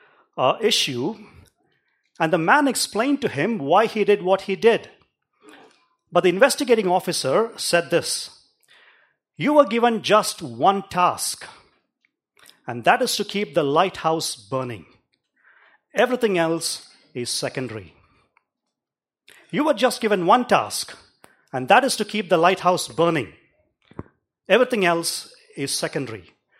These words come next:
You have no defense." Priorities. Priorities.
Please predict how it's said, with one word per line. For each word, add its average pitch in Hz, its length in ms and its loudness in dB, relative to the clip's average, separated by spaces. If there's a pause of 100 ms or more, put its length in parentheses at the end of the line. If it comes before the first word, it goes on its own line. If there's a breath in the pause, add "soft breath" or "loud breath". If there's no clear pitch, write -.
(320)
You 151 120 -8
have 139 180 -8
no 135 140 -8
defense." 110 600 -12 (1700)
Priorities. 135 800 -8 (1300)
Priorities. 160 920 -2